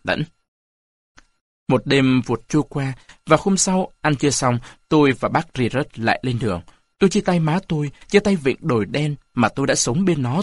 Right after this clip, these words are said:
từ khi lọt lòng, chia tay quán đô đốc Benbow, già nua thân thương, dù rằng khi được sơn quét lại như mới, nó không còn thân thương như trước nữa. Tôi nhớ tới cả lão thuyền trưởng vẫn thường đi dạo trên bờ vịnh này, nhớ cái mũ ba góc của lão,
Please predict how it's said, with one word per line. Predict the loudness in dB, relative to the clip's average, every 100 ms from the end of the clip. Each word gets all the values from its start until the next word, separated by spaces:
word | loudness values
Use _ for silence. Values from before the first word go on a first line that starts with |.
| -4
từ | -4
khi | -2 -2
lọt | -4 -4
lòng, | -6 -6 -8 _ _ -4
chia | 0
tay | 0 0
quán | 0 0 0
đô | 0
đốc | 0 -2
Benbow, | -4 -2 -2 -2 -4 -12 -10
già | 2 4 4 0
nua | 0
thân | 0 -2 -2
thương, | 0 0 -2 _ -20 -2
dù | 2 4
rằng | 4 2 2
khi | 0
được | 0 -2
sơn | 2 2
quét | 2 -2 0
lại | -2 0
như | -2
mới, | 0 0 0 -2 -6 -2
nó | 0
không | 0
còn | 2 0 0
thân | 0 2
thương | 4 4
như | 4
trước | 2 -2 -2
nữa. | 0 0 0 _ _ _ _ _ _
Tôi | 2 2
nhớ | 2 2 0
tới | 0 0 0
cả | 0
lão | 0
thuyền | 0 0 -2
trưởng | -2 -2 -2 -8 -8
vẫn | 0 2
thường | 4 2
đi | 0 0
dạo | 2 0 0
trên | 0 0
bờ | 0 -2
vịnh | -4 -4
này, | -2 -2 -4 _ _ 2
nhớ | 2
cái | 4
mũ | 2 2 0
ba | 0 0 -2
góc | -6 -2
của | -4
lão, | -2 -2 -2